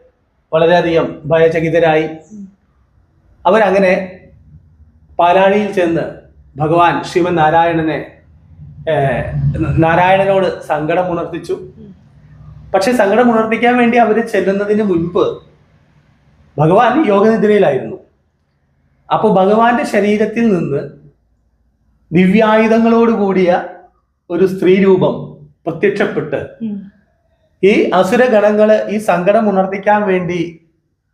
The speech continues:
Speaker 1: ഭഗവാന്റെ അടുത്തേക്ക് വരുന്നതിന് മുൻപ് തന്നെ ഈ ദിവ്യരൂപം പോയി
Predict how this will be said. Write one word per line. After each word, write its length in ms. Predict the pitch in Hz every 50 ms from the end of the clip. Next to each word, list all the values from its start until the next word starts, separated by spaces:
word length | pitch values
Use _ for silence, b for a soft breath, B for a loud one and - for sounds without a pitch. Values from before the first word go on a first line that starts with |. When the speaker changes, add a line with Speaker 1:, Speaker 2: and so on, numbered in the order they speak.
| _ - 151
Speaker 1:
ഭഗവാന്റെ 420 | 151 151 156 165 175 185 190 190
അടുത്തേക്ക് 440 | 185 165 160 - 175 170 165 170 190
വരുന്നതിന് 540 | 175 165 160 156 160 170 185 190 208 208 208
മുൻപ് 440 | 180 170 165 165 175 185 226 185 180
തന്നെ 340 | 147 131 127 110 - - - _ _ _ _ _ _ _ _ _ _ _ _ _ _ _ _ _ _ _ _ _ _ _ -
ഈ 380 | 170 175 - - - - - - 156
ദിവ്യരൂപം 960 | 151 165 151 175 214 214 180 165 160 151 185 - - - - - - - - -
പോയി 480 | 151 139 139 165 185 208 - - -